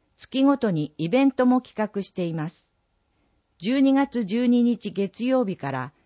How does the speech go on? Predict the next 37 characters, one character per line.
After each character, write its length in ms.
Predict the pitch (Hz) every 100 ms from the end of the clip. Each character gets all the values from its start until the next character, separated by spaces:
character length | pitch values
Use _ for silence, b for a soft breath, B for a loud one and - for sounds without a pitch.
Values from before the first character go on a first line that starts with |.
| _ _
二 220 | 226 269
十 220 | 233 220 165
三 340 | 214 226 214
日 360 | 156 - 139 -
金 260 | - 240 247
曜 200 | 240 208
日 140 | 151
は 260 | 135 127 127 _ _ _ -
ク 120 | 208
リ 120 | 254
ス 120 | 247
マ 120 | 262
ス 140 | 262 -
プ 100 | 247
レ 140 | 247
ゼ 140 | 247 240
ン 80 | 233
ト 180 | 151
制 240 | 147 156 147
作。 480 | 143 127 - 120 - _ _ _ _ _ _ _ _
問 200 | 214 247
い 40 |
合 60 | 247
わ 140 | 240
せ 140 | 220 220
先、 480 | 202 - 185 180 _ _ _ _
白 280 | - 202 -
山。 360 | - 233 156 - _ _ _ _ _
電 340 | 139 202 214 202
話、 200 | 196 - _ _ -
七 320 | 170 220 262
三 360 | 269 254 214 160
の 200 | 135 - _
二 300 | 185 254 269
二 260 | 262 254 175
七 300 | 139 165 170
七。 320 | 165 139